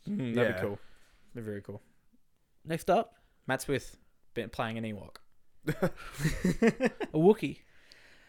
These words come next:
Speaker 1: That, that would be
Speaker 3: He's
Speaker 1: interesting.
Speaker 3: tall, isn't he?
Speaker 1: Is he, is he that tall though?
Speaker 3: I don't know. He looks lanky.
Speaker 1: I think he's, like,
Speaker 2: He's pretty lanky,
Speaker 1: six,
Speaker 2: right?
Speaker 1: six one maybe.
Speaker 2: Oh, so that's about our height.
Speaker 1: Yeah, I was, g-, yeah, I was gonna say to play a Wookiee, you gotta be, like,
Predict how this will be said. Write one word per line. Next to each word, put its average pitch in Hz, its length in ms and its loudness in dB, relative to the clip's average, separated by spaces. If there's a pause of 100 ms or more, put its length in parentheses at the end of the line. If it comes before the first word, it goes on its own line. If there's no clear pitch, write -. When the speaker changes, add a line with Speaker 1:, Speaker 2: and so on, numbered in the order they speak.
(180)
Speaker 1:
That, 151 180 -6
that 220 160 4
would 262 100 -4
be 240 100 2
Speaker 3:
He's 180 40 0 (200)
Speaker 1:
interesting. - 60 -6
Speaker 3:
tall, 254 160 6
isn't 185 180 0
he? 180 60 -4
Speaker 1:
Is 180 60 -2
he, 254 100 0
is 214 240 -4
he 214 120 0
that 120 260 -6
tall 220 260 0
though? 240 120 0 (320)
Speaker 3:
I - 40 -4
don't 123 240 -8
know. 123 80 -8 (140)
He 170 80 -2
looks 262 240 -2
lanky. 160 360 -2
Speaker 1:
I - 20 -4
think 392 140 -4
he's, 170 160 -2
like, 135 220 2
Speaker 2:
He's 147 260 6
pretty 220 220 10
lanky, 139 320 4
Speaker 1:
six, 170 240 0
Speaker 2:
right? 147 140 4
Speaker 1:
six 190 320 -4
one 185 220 -4
maybe. 233 260 -6 (720)
Speaker 2:
Oh, 104 180 -6
so - 80 -14
that's 98 120 -12
about 85 200 -10
our 85 100 -12
height. 87 240 -16 (480)
Speaker 1:
Yeah, 156 140 2
I - 40 4
was, 143 80 0
g-, - 80 -8 (140)
yeah, 175 100 4
I - 20 6
was 170 100 2
gonna 190 100 0
say 170 140 2
to 131 60 -4
play 165 240 4
a 120 80 2
Wookiee, 113 540 -2
you 113 80 -2
gotta 117 180 2
be, 113 120 -2
like, 110 220 -2